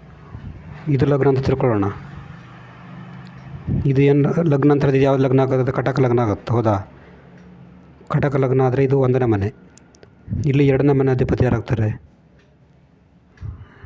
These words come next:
ರವಿ ಆಗ್ತಾರೆ ಎರಡನೇ ಮನೆ ಅಧಿಪತಿ. ಅಂದರೆ ಧನಾಧಿಪತಿ ಎರಡನೇ ಮನೆಗೆ, ಅಂದರೆ ಎರಡನೇ ಮನೆಯಲ್ಲೇ ಬಂದಾಗ ಅಂತ ಹೇಳಿದ್ರೆ ಇಲ್ಲಿ, ಆ, ಎರಡನೇ ಮನೆಗೆ, ಕಟಕ ಲಗ್ನಕ್ಕೆ ಎರಡನೇ ಮನೆ ಯಾರಾಗ್ತಾರೆ? ರವಿ ಆಗ್ತಾರೆ. ರವಿ ಎರಡನೇ ಮನೆಯಲ್ಲೇ ಇರ್ತಾನೆ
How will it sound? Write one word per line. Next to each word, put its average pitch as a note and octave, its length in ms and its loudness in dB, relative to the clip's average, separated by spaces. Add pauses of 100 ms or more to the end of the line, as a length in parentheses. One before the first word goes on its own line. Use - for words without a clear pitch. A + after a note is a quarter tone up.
(120)
ರವಿ C#3+ 220 4
ಆಗ್ತಾರೆ G#2+ 300 0
ಎರಡನೇ A2 220 2
ಮನೆ A2 140 2
ಅಧಿಪತಿ. - 360 -2 (1200)
ಅಂದರೆ C#3+ 300 2 (1080)
ಧನಾಧಿಪತಿ C#3 560 2
ಎರಡನೇ C3+ 220 2
ಮನೆಗೆ, C3+ 300 2
ಅಂದರೆ C#3 280 2
ಎರಡನೇ C3 220 2
ಮನೆಯಲ್ಲೇ C#3 240 2
ಬಂದಾಗ B2 280 0
ಅಂತ A2+ 140 0
ಹೇಳಿದ್ರೆ A#2+ 220 2
ಇಲ್ಲಿ, A#2 200 2 (1000)
ಆ, C3+ 40 2 (360)
ಎರಡನೇ C3 220 2
ಮನೆಗೆ, C3 320 2
ಕಟಕ C3 260 -2
ಲಗ್ನಕ್ಕೆ B2+ 380 0
ಎರಡನೇ B2 140 2
ಮನೆ B2 140 0
ಯಾರಾಗ್ತಾರೆ? B2 400 -2
ರವಿ C3+ 180 0
ಆಗ್ತಾರೆ. B2+ 380 -2 (180)
ರವಿ C#3 240 2 (1000)
ಎರಡನೇ C3+ 200 4
ಮನೆಯಲ್ಲೇ C#3+ 200 4
ಇರ್ತಾನೆ A2 360 0